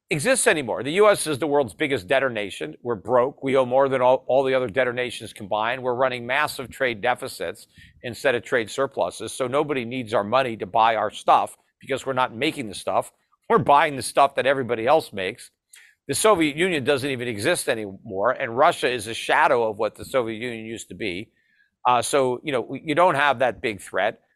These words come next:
People say, "Well, what about China?" China is not a huge military threat to the world the way the Soviet Union used to be. Um, a-, a-, and so people don't need America's protection, uh, right now. They don't need the dollars. Uh,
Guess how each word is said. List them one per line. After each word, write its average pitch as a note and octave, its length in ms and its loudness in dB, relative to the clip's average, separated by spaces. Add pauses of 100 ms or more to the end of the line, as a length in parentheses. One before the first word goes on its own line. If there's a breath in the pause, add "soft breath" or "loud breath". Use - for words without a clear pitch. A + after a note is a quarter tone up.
(120)
People C#3 220 -4
say, D3+ 160 0
"Well, F3 260 6
what C#3+ 100 4
about B2 220 2
China?" C3 400 2
China F#3 320 2
is C3 140 -6
not C#3+ 200 4
a A#2 40 -4
huge A2 360 -10
military A#2 460 0
threat A2 400 -2
to B2 80 -4
the G#2+ 80 -6
world A2 320 0
the A#2+ 60 -6
way A2+ 120 -4
the F#2+ 80 -12
Soviet A2+ 400 -6
Union A2 360 -10
used G#2 240 -16
to G#2 40 -20
be. G#2 320 -10 (540)
Um, A2 480 0 (100)
a-, B2+ 60 -2
a-, D#3+ 520 0
and E3+ 100 -2
so F3 240 0
people G#3 340 -2
don't F3 220 2
need D#3+ 340 -2
America's B2+ 460 0
protection, A2 640 -6 (680)
uh, A2+ 140 4
right A#2 240 -2
now. A#2 400 -2
They E3 100 4
don't F3+ 220 2
need E3 220 -4
the D3 80 -2
dollars. A2+ 640 2 (640)
Uh, A2+ 260 0